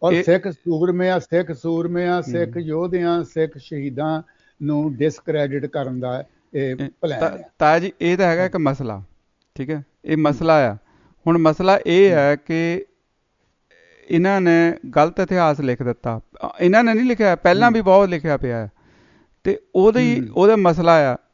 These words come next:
Speaker 2: ਉਹਦੇ ਆਧਾਰ ਦੇ ਉੱਤੇ ਜਿਹੜੇ ਪ੍ਰਚਾਰਕ ਆ, ਉਹ ਕਿਤਾਬਾਂ ਪੜ੍ਹ ਪੜ੍ਹ
Speaker 1: ਹੂੰ।
Speaker 2: ਕੇ ਕੋਈ ਨਵੀਂ ਚੀਜ਼ ਦੇ ਸੁਣਾਉਣ ਦੇ ਚੱਕਰ ਦੇ ਵਿੱਚ, ਹਨਾ, ਉਹਨਾਂ ਦੀ ਰੈਫਰੈਂਸ ਲੈ ਬਹਿੰਦੇ ਨੇ, ਗਲਤੀ ਕਰਦੇ ਨੇ।
Speaker 1: ਹੂੰ।
Speaker 2: ਇਹ ਮਸਲਾ ਆ।
Speaker 1: ਹੂੰ।
Speaker 2: ਮਸਲੇ ਦਾ ਹੱਲ ਇਹ ਹੋਣਾ ਚਾਹੀਦਾ ਆ,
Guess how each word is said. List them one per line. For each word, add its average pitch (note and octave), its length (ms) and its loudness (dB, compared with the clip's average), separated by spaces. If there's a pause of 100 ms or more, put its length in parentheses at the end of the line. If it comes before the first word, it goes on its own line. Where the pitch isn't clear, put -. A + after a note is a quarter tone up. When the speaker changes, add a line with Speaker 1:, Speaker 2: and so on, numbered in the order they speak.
Speaker 2:
ਉਹਦੇ G3+ 280 4
ਆਧਾਰ G3 420 6
ਦੇ F3 100 -2
ਉੱਤੇ F3+ 260 -2
ਜਿਹੜੇ G3 140 -2
ਪ੍ਰਚਾਰਕ D#3 640 2
ਆ, C3+ 140 -4 (440)
ਉਹ F#3 80 2
ਕਿਤਾਬਾਂ F#3 460 2
ਪੜ੍ਹ F3+ 220 2
ਪੜ੍ਹ F#3+ 200 2
Speaker 1:
ਹੂੰ। C3 80 -8
Speaker 2:
ਕੇ F3+ 140 -2
ਕੋਈ F#3 160 0
ਨਵੀਂ F3+ 340 0
ਚੀਜ਼ F#3 280 -6
ਦੇ F3 180 -2
ਸੁਣਾਉਣ D#3 400 2
ਦੇ E3+ 100 -2
ਚੱਕਰ D3+ 380 -4
ਦੇ D#3+ 120 0
ਵਿੱਚ, D#3+ 300 -2 (480)
ਹਨਾ, F3 160 0 (160)
ਉਹਨਾਂ F#3+ 300 2
ਦੀ F#3+ 100 0
ਰੈਫਰੈਂਸ D3 380 2
ਲੈ C3+ 200 -2
ਬਹਿੰਦੇ B2 320 -2
ਨੇ, A2 140 -6 (640)
ਗਲਤੀ D3+ 280 2
ਕਰਦੇ C#3 300 -4
ਨੇ। C3 240 -6
Speaker 1:
ਹੂੰ। G#2+ 100 -16 (600)
Speaker 2:
ਇਹ F#3+ 120 -2
ਮਸਲਾ D#3+ 380 0
ਆ। D#3 140 0
Speaker 1:
ਹੂੰ। G#3+ 100 -10 (220)
Speaker 2:
ਮਸਲੇ E3+ 360 -2
ਦਾ F3+ 120 -2
ਹੱਲ D3+ 300 -2
ਇਹ E3+ 140 0
ਹੋਣਾ D#3+ 240 0
ਚਾਹੀਦਾ C3 500 -4
ਆ, E3+ 80 -12